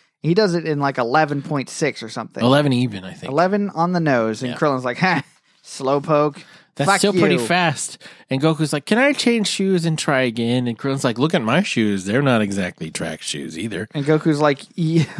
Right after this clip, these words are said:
Speaker 1: but, but wait a minute. Look at this." And, like, the whole flap, like,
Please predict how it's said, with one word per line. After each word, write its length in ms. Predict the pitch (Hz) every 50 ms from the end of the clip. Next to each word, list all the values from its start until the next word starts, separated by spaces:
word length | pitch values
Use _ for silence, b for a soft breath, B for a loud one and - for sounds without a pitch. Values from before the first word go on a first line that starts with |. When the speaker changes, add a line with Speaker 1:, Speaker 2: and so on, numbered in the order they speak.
| 170 165 - -
Speaker 1:
but, 180 | 185 196 -
but 160 | - 175 160 156
wait 260 | 156 165 160 156 147
a 40 | 139
minute. 260 | 127 123 120 117 123
Look 220 | 147 151 160 160 165
at 120 | 165 147
this." 340 | 160 156 131 110 - - B B B B B B
And, 140 | - 151 143
like, 300 | 139 135 135 135 - - -
the 240 | 170 147 135 139 156
whole 260 | 135 170 170 170 160
flap, 640 | 151 - - - - 151 143 147 147 139 131 - -
like, 400 | 117 113 123 - _ _ -